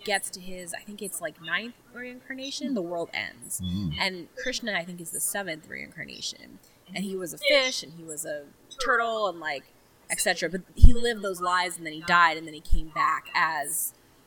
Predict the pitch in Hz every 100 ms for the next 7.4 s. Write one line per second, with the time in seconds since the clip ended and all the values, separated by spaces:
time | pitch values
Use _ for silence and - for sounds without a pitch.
0 | _ 247 247 - 233 226 214 190 - 175
1 | 160 156 151 - - 160 151 151 151 165
2 | - 180 185 180 180 185 190 185 - -
3 | 180 - 208 180 180 180 170 160 165 151
4 | 147 170 - - - 269 254 254 220 208
5 | 202 - 190 175 170 165 196 190 180 139
6 | 160 160 - 165 - 110 - - - -
7 | 123 107 87